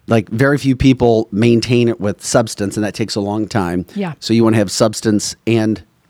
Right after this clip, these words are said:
Speaker 1: the sizzle.
Speaker 2: Absolutely.
Speaker 1: And a lot of, and it just goes to show it's the same thing in politics. Same damn thing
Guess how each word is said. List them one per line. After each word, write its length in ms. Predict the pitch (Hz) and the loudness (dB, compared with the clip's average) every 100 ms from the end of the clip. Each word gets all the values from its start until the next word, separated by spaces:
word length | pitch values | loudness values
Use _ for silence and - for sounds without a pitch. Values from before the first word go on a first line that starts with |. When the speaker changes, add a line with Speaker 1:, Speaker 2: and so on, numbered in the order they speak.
| - | -12
Speaker 1:
the 80 | 98 | -10
sizzle. 440 | - 80 73 69 _ _ _ _ | -8 -10 -12 -16 _ _ _ _
Speaker 2:
Absolutely. 320 | 190 175 110 107 | -10 -2 0 0
Speaker 1:
And 640 | 101 101 98 95 92 95 - | 0 0 0 -2 -4 -6 -4
a 100 | 98 | 0
lot 220 | 101 101 | 2 2
of, 80 | 101 | 2
and 140 | 110 113 | 2 2
it 140 | - | 2
just 160 | 113 - | -2 0
goes 160 | 107 | 0
to 80 | 92 | 0
show 120 | - | -4
it's 100 | 113 | -4
the 40 | 98 | -2
same 180 | 113 107 | -2 0
thing 100 | 92 | 0
in 60 | |
politics. 680 | 82 113 101 80 71 - - - _ _ - | 0 0 -2 -4 -8 -10 -20 -20 _ _ -12
Same 600 | - 117 117 117 120 95 | 0 4 6 4 2 0
damn 500 | 117 104 101 101 95 | 2 2 2 0 -2
thing 420 | - 92 87 85 | -2 -2 0 -4